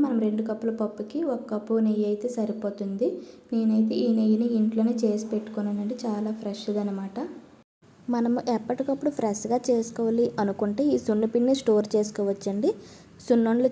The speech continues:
చేసుకోవాలి అనుకునేటప్పుడు నెయ్యిని కాస్త వేడి చేసి ఇందులో వేసుకొని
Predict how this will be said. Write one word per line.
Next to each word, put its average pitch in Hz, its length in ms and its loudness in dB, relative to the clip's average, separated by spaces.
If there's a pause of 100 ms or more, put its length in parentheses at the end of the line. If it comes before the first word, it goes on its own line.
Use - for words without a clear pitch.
చేసుకోవాలి 226 540 2
అనుకునేటప్పుడు 214 760 2 (140)
నెయ్యిని 226 460 2
కాస్త 214 240 -2 (100)
వేడి 202 280 2
చేసి 214 260 2 (100)
ఇందులో 220 260 0 (100)
వేసుకొని 208 500 0